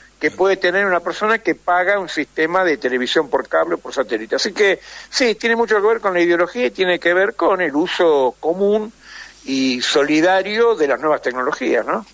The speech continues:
Speaker 2: Seguro. Aparte creo que lo que nos quedamos cortos, Osvaldo, fue con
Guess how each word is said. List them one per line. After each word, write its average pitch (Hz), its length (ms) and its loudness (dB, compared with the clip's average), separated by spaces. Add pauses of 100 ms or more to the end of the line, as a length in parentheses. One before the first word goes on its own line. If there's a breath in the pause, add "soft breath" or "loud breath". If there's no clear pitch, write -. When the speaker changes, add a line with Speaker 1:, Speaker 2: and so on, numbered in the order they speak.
(300)
Speaker 2:
Seguro. 113 480 -14 (500 loud breath)
Aparte 196 440 -6
creo 202 320 -2
que 160 260 -4 (160)
lo 160 160 -10
que 160 80 -10
nos 151 160 -12
quedamos 156 420 -4
cortos, 165 580 -2
Osvaldo, 147 420 -4
fue 135 240 -6
con 113 440 -8